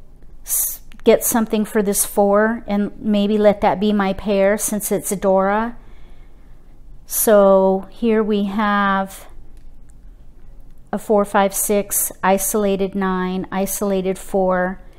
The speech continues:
Here's a three, four, five, or a one, two, three, four, five. So here, if we split this out, we have one, two, three, four blocks. So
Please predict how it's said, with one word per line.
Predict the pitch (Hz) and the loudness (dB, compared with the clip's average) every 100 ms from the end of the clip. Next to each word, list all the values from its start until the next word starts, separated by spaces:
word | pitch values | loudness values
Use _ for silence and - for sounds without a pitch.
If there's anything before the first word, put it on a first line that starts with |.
| - - | -20 -8
Here's | 220 208 208 | -2 0 0
a | |
three, | 196 - 214 | -2 -2 -2
four, | 208 214 196 | 0 2 2
five, | 202 208 196 190 | 2 2 2 0
or | 160 202 196 | 0 0 2
a | |
one, | 180 208 208 | 0 0 -2
two, | - 208 | -2 -4
three, | - 202 196 | -4 -4 -4
four, | - 185 | 0 -2
five. | 190 196 180 | 2 0 0
So | - 202 | -2 -4
here, | 190 214 202 202 - - - | -2 0 2 0 -4 -14 -8
if | 190 | -4
we | 214 | -2
split | 196 - 220 208 | -2 0 2 2
this | - 202 - | 2 -2 2
out, | 202 196 | 2 2
we | 190 | 0
have | 190 185 | 0 0
one, | 185 196 196 208 185 - | -2 -2 0 -2 -6 -10
two, | - 202 196 196 - - | -4 -2 -2 -4 -10 -20
three, | - - 208 202 | -12 -4 -2 -2
four | 190 - 208 190 180 180 - - | -4 -4 0 4 4 2 -4 -2
blocks. | 190 170 - - | 0 2 0 -2
So | - 214 190 | 2 6 6